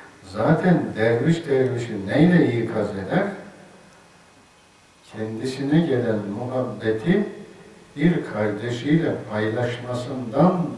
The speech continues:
dolayı derviş değer kazanır. Kendisindeki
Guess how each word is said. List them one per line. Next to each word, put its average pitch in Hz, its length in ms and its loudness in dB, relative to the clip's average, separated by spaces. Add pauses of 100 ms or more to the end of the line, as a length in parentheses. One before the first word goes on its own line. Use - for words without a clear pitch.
dolayı 107 640 0 (1400)
derviş 123 500 0
değer 123 400 4
kazanır. - 380 -4 (3750)
Kendisindeki 123 1080 0